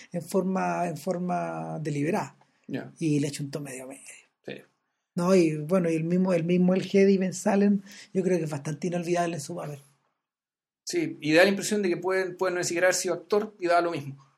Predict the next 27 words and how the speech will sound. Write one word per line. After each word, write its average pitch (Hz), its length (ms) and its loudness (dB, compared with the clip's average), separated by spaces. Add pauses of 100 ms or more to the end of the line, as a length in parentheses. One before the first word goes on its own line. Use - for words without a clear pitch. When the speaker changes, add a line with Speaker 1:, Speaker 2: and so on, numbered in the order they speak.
(100)
Speaker 1:
Sí. 196 280 2 (540)
Uno 240 200 10
de 240 60 10
los 226 100 10
amantes 262 320 6
de 262 80 2
Fassbinder, 262 580 2
de 196 200 0
hecho. - 180 -10 (100)
<laughs> - 720 6
Uno 233 220 10
de 220 60 12
los 208 160 12
objetos 220 440 10
de, 190 240 2 (180)
de 202 80 -8
estas - 220 -6
manipulaciones 180 1000 6 (600)
en 175 160 2
la 165 80 2
vida 175 240 8
real. 190 320 0 (480)
Speaker 2:
Bueno. - 280 -8 (760)
Bien. 175 200 2
Speaker 1:
Y 262 100 8
bueno. 214 320 8
Speaker 2:
Bueno. 170 260 4